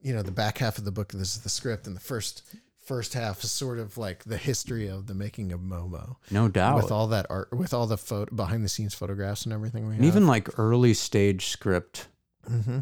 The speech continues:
Speaker 2: like, first pass
Speaker 1: Yeah.
Speaker 2: type stuff.
Speaker 1: With the
Speaker 2: So
Speaker 1: note,
Speaker 2: people
Speaker 1: if
Speaker 2: could
Speaker 1: there's some way we could p-, put in pages with the notes.
Speaker 2: Yeah.
Speaker 1: 'Cause we still have those somewhere.
Speaker 2: Oh, yeah.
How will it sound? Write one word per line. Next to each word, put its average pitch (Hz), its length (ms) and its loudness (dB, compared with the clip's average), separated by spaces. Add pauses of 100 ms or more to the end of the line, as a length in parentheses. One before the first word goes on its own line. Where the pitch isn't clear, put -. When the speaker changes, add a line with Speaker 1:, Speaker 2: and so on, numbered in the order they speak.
Speaker 2:
like, 92 240 0 (120)
first - 400 2
pass 101 480 2
Speaker 1:
Yeah. 117 220 4
Speaker 2:
type 87 280 0
stuff. 80 340 -2
Speaker 1:
With 131 140 -2
the - 80 -2
Speaker 2:
So 101 80 4
Speaker 1:
note, 101 120 0
Speaker 2:
people 117 240 4
Speaker 1:
if - 40 -8
Speaker 2:
could 117 140 2
Speaker 1:
there's 95 80 -2
some 135 220 -2
way 127 120 -2
we 120 160 -2
could 101 220 -6
p-, - 80 -12 (100)
put 127 140 -4
in 139 100 -2
pages 113 420 -6
with 107 120 -10
the 95 80 -6
notes. 95 500 -6
Speaker 2:
Yeah. 107 260 6
Speaker 1:
'Cause 107 140 2
we 135 60 0
still 139 180 -2
have 156 280 -6
those - 180 -8
somewhere. 107 400 -6
Speaker 2:
Oh, 123 140 4
yeah. 104 280 4